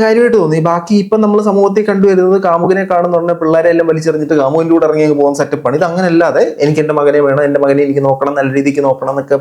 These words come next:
പറഞ്ഞുള്ള രീതിയിലൊക്കെ പോയത് നല്ല കാര്യമായി. Basically ശരിക്കും നമുക്ക് ഈ സോഷ്യൽ മീഡിയ വന്ന് ഇവര് പറയുന്ന കാര്യങ്ങളെ കുറിച്ചുള്ള അറിവ് മാത്രമേ ഉള്ളൂ. നമുക്ക് ശരിക്കും അറിയില്ല ശരിക്കും ഇതിനകത്ത് ആരുടെ ഭാഗത്താണ് ശരിയെന്ന്.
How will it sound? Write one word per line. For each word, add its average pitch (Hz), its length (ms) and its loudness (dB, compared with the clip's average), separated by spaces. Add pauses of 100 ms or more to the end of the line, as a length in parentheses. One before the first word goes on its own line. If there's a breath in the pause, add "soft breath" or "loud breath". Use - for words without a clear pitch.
പറഞ്ഞുള്ള 139 400 0
രീതിയിലൊക്കെ 139 560 0
പോയത് 147 200 2
നല്ല 175 180 0
കാര്യമായി. 165 240 0 (420 loud breath)
Basically 262 440 2 (1000)
ശരിക്കും 175 400 0
നമുക്ക് 180 380 -2
ഈ - 20 0
സോഷ്യൽ 147 340 0
മീഡിയ 160 280 2
വന്ന് 135 240 0
ഇവര് 131 180 -2 (260)
പറയുന്ന 123 420 0
കാര്യങ്ങളെ 127 460 2
കുറിച്ചുള്ള 131 380 -2
അറിവ് 131 260 2
മാത്രമേ 131 280 0
ഉള്ളൂ. 113 140 -2 (360 loud breath)
നമുക്ക് 196 200 0
ശരിക്കും 175 380 0
അറിയില്ല 165 300 2 (180)
ശരിക്കും 160 320 -2
ഇതിനകത്ത് 170 260 -2
ആരുടെ 143 320 -2
ഭാഗത്താണ് 135 360 0
ശരിയെന്ന്. 110 400 -4